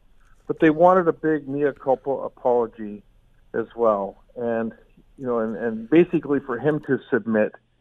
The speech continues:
that somehow he was being racial with that comment and that he's a bigot. And he wasn't going to do that because he knows he wasn't. And I know he wasn't trying to say that because it was my column last Saturday that he was responding to.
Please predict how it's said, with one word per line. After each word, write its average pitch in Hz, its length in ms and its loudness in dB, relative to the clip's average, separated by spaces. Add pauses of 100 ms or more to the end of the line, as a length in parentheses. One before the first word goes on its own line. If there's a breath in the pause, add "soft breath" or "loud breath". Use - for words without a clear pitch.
(480)
that 127 200 0
somehow 123 380 4
he 110 100 -4
was 113 260 -4
being 117 160 -4
racial 107 480 -2
with 98 240 -6
that 104 220 -2 (120)
comment 101 380 -6
and 107 140 -2
that 104 100 2
he's 107 200 -2
a 110 60 2
bigot. - 400 -2 (680)
And 127 80 4
he 123 60 8
wasn't 131 300 6
going 120 200 4
to 110 80 -8
do 110 160 -2
that 107 220 -2
because 127 280 -4
he 127 80 -2
knows 123 280 0
he 127 60 -4
wasn't. 123 420 2
And 117 120 -6
I 139 140 2
know 147 440 0 (840)
he 127 80 -10
wasn't 127 360 -2
trying 127 220 -2
to 117 140 -8
say 127 100 0
that 127 240 2
because 110 400 -6 (140)
it - 60 -18
was 120 160 -8
my 170 200 4
column 156 680 2 (520)
last 147 400 -2
Saturday 127 500 -4
that 110 160 -16
he 127 100 -12
was 127 200 -14
responding 113 560 0
to. - 180 -10